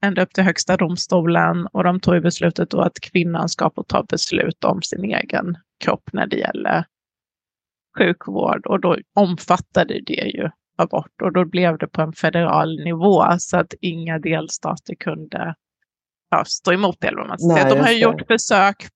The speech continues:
Speaker 1: för att begränsa på andra sätt, men de kunde liksom inte utesluta helt och hållet och sen nu tjugohundratjugotvå så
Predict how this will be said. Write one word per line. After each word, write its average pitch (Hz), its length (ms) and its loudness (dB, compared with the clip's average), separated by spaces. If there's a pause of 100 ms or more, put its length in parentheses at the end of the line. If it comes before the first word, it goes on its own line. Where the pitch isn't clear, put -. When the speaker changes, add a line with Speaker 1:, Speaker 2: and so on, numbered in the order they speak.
(100)
Speaker 1:
för 185 500 0
att 185 60 -6 (400)
begränsa 185 500 0
på 202 100 0
andra 208 320 4
sätt, - 240 2
men 196 140 0
de 185 140 0
kunde 185 300 2
liksom 180 300 0
inte 175 220 0
utesluta - 920 0
helt 165 360 -2
och 170 60 0
hållet 165 480 0
och 170 100 -2
sen 165 380 0
nu 180 300 -2
tjugohundratjugotvå 175 840 0
så 165 400 -2